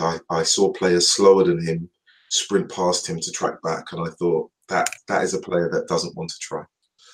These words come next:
And, uh, for me, that's not something that I can not, not speak openly about. And, uh, maybe he's come close this year, but last year, definitely not. Definitely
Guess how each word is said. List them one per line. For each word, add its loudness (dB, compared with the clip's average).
And, -10
uh, -2
for -6
me, -2
that's -4
not -4
something -4
that -6
I -6
can -12
not, -4
not -4
speak 0
openly 0
about. -4
And, -12
uh, -10
maybe 2
he's -4
come -2
close 4
this 0
year, -2
but -6
last -2
year, -8
definitely -8
not. -14
Definitely -18